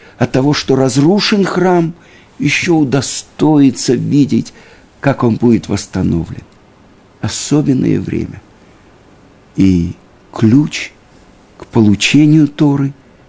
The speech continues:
нести страдания, сочувствовать другому еврею.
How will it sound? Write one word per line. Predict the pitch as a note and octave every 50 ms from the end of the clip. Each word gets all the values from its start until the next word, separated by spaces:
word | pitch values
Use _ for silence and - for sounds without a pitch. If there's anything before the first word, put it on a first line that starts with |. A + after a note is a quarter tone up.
| _ _ _ - - - -
нести | A#2 A#2 G#2+ - - - - - F3 F#3 F3 E3
страдания, | D#3 - - - - C3 B2 B2+ B2+ A2+ A2 - C#3 D3+ D3+ C#3+ C3+ A#2 G#2 G2 - - - - - - - - - - _ _
сочувствовать | - - - - D#3 C3 A#2 - - - D#3+ D3+ D3+ C#3 - - - - - - - - - _ _ _ _ _ _
другому | - - - G2+ F2 G2 A2+ A2 G2+ F2+ F#2+
еврею. | F#2 F2+ E2 - - - - -